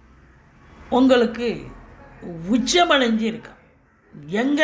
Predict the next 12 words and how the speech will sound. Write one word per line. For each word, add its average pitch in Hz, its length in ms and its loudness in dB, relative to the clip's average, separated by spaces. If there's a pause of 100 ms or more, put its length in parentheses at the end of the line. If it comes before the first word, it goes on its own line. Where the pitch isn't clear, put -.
அப்படின்னாக்கா, 180 680 -4 (1900)
சந்திரன் 226 500 0 (480)
பத்துக்குடையவன், 185 760 -4 (760)
அவன் 160 200 -10 (160)
எட்டில் 202 400 -2
உச்சமடைஞ்சு 180 580 -4
இருக்கிறதால, 147 600 -6 (1400)
உத்தியோக 330 420 4 (140)
ரீதியாக, 254 560 -4 (140)
தொழில் 277 420 -4
ரீதியாக 220 500 -2 (180)
உங்களுக்கு 196 520 -8